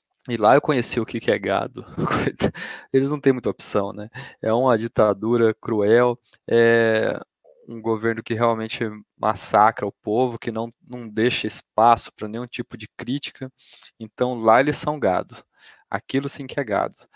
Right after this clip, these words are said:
É, ó, sempre vendo eles, sempre apoiando, sempre, "Não, nós estamos vendo, o nosso governo está tomando as melhores decisões, nós confiamos muito no nosso presidente." Eu vi mais, "É, não, aqui não pode." A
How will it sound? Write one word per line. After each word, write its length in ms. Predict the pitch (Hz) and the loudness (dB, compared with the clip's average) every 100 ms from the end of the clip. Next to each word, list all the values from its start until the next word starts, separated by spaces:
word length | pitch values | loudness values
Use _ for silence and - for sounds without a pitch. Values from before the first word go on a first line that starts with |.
| _ _ - | _ _ -4
É, 400 | 101 101 98 98 | -2 0 0 -2
ó, 280 | - - - - _ _ _ _ - | -4 -6 -8 -10 _ _ _ _ -10
sempre 320 | - 113 117 | -8 -6 -6
vendo 280 | 107 110 110 | -4 -2 -2
eles, 180 | 107 - | -4 -6
sempre 240 | 123 120 | -4 -4
apoiando, 560 | - 113 101 107 110 110 | -2 -2 0 -2 -4 -8
sempre, 300 | - 117 127 | -10 -10 -8
"Não, 160 | 143 | -8
nós 100 | 127 | -8
estamos 300 | - 143 117 | -12 -14 -10
vendo, 180 | 120 131 | -10 -8
o 60 | 120 | -8
nosso 260 | 131 123 | -8 -8
governo 340 | 113 104 123 117 | -10 -8 -8 -8
está 200 | - 123 | -8 -8
tomando 640 | _ 104 107 123 117 110 - - - | _ -10 -6 -6 -4 -8 -12 -14 -8
as 100 | 113 | -4
melhores 260 | 107 110 | -2 -2
decisões, 500 | 110 - 107 107 113 | -4 -12 -6 -4 -4
nós 100 | 110 | -6
confiamos 560 | - 120 - 120 113 107 | -8 -8 -4 -4 -4 -10
muito 360 | 104 113 117 104 | -10 -12 -8 -8
no 100 | 101 | -4
nosso 260 | 101 - | -4 -4
presidente." 800 | - 104 101 95 104 104 - 95 _ _ _ _ _ _ _ _ | -4 -4 -2 -4 -4 -6 -12 -16 _ _ _ _ _ _ _ _
Eu 220 | 113 101 | -6 -4
vi 160 | 107 104 | -4 -2
mais, 560 | 104 101 98 98 - - - _ | 0 2 0 -2 -8 -18 -20 _
"É, 120 | 104 | -4
não, 200 | 95 104 | -2 -4
aqui 160 | 98 - | -6 -10
não 100 | 107 | -12
pode." 300 | - 110 | -8 -8
A 60 | - | -8